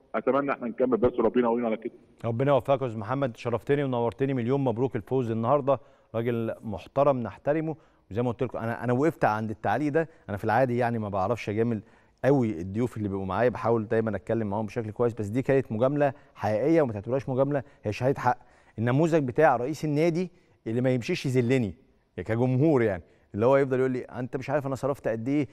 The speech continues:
Speaker 2: انت مش عارف انا بعمل قد ايه، انت مش عارف انا بتكفل ايه، انت مش عارف انا بغرم قد ايه، انت مش عارف انا بجيب فلوسي دي منين. في ناس مسكت انديه في مصر كتير وحضراتكم شفتوها، بيطلعوا ليل نهار انا صرفت من جيبي كذا،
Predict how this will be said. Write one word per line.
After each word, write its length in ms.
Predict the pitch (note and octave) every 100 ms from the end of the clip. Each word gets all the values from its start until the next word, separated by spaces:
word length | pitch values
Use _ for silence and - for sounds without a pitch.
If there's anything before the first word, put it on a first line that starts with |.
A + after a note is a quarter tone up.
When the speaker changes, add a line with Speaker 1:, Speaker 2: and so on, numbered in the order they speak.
| - -
Speaker 2:
انت 140 | A2
مش 120 | B2 A#2+
عارف 180 | C#3
انا 80 | B2+
بعمل 300 | C3 C#3 B2+
قد 180 | A2 A2
ايه، 220 | B2+ C#3+ - - G#2+
انت 120 | B2+
مش 140 | A2+
عارف 260 | A#2 D3 B2
انا 120 | A#2+
بتكفل 520 | A#2+ - C3+ - A#2
ايه، 200 | A2+ D3 - - G#2+
انت 140 | A#2+
مش 140 | A#2
عارف 220 | - C#3 B2
انا 80 |
بغرم 340 | A#2+ B2+ B2+ G2+
قد 180 | G#2 A2+
ايه، 220 | C#3 C#3+ - -
انت 160 | G#2 A#2
مش 120 | G#2+
عارف 140 | C3+
انا 80 | C3
بجيب 220 | A#2+ C3+
فلوسي 200 | - B2+
دي 100 | B2
منين. 340 | B2 C3 D3+ B2+ - _ _ _ _ _ -
في 420 | C3 D#3 D3+ - - _ -
ناس 720 | A2 A2+ C#3+ C3 - - -
مسكت 440 | A#2+ C#3+ - C3
انديه 320 | G2+ A2 C3+ C3
في 180 | -
مصر 280 | C3+ C#3+ C3+
كتير 180 | A#2+ C#3+
وحضراتكم 380 | A2 A#2 - C3+
شفتوها، 600 | - - - F3 F3 G3 - _ _ -
بيطلعوا 460 | G#2 - C#3 B2
ليل 140 | B2 C#3
نهار 360 | B2 A#2 D#3 C#3 _ -
انا 120 | G2+
صرفت 320 | G2+ A2+ -
من 160 | G#2+ G2
جيبي 180 | G#2+ G#2
كذا، 280 | A2+ A2+